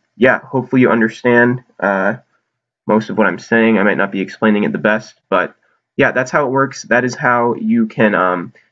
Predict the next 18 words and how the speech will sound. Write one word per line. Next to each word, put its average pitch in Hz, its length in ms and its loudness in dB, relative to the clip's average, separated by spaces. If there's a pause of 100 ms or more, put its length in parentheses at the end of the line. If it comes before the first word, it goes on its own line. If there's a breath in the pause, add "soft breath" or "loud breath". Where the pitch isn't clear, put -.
(120)
see 131 280 2
the 113 80 2
percent 120 480 -2
change 120 340 0
over 113 280 2
periods 123 460 2
of 107 140 -2
time. 139 500 -2 (420)
Um, 95 360 0
and 104 120 0
as 107 200 0
I 101 100 2
said, 131 360 0 (180 soft breath)
if 110 200 -8
you 110 80 4
move 120 300 4
this, 123 380 0 (100)
um, 95 500 -2